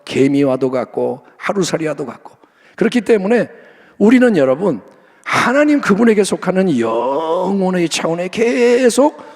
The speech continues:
주목함으로써 그거를 체험하고 배우는 가운데 하나님과 점점 더 일치하는 모습으로 변화되어야 하는 줄 믿습니다. 아멘. 그게 뭐냐?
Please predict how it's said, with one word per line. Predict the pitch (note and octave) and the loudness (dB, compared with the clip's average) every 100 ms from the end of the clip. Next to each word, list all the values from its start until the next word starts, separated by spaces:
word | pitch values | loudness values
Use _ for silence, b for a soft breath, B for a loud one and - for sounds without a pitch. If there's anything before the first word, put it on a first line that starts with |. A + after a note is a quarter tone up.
| B | B
주목함으로써 | - F3+ D#3 - C3+ A#2+ A2 - F#3+ G2+ B B B | 0 2 2 -2 -6 -4 -4 0 0 -2 B B B
그거를 | - B2+ C3 C3+ D#3 E3 E3+ - - _ _ - | -4 2 2 4 4 4 2 -4 -20 _ _ -8
체험하고 | - G3 F#3 E3+ C#3+ D3 D3+ | -4 0 0 0 -2 -2 -2
배우는 | - A#2+ C3+ C3 B2+ | -2 -2 0 0 0
가운데 | A2+ A2 A2+ D3 G#3 G#3 B B B | 0 0 0 2 0 -2 B B B
하나님과 | - C3 A#2+ A#2 | -6 -4 -2 -2
점점 | A2+ A2+ A2+ A2+ A2 | -4 -4 -2 -2 -2
더 | A2+ - | -6 -6
일치하는 | E3+ G#3 F#3 - D#3+ D#3 D#3+ | 0 0 0 -4 -4 -6 -6
모습으로 | B2 A#2 - C#3 F#3+ G#3 B B - | -4 -4 -4 -2 -2 -2 B B -12
변화되어야 | G2 G2+ G2+ G2 F#2+ F#2 | -10 -8 -8 -8 -8 -10
하는 | F#2 | -10
줄 | G2 | -8
믿습니다. | B2 - G#2 E2+ - | -4 -4 -6 -10 -12
아멘. | - G#2 - b b b b | -8 -8 -8 b b b b
그게 | - D3+ F3 F#3 | -4 0 2 0
뭐냐? | B2+ G#2 C#3 G#3+ | -4 -4 -4 -6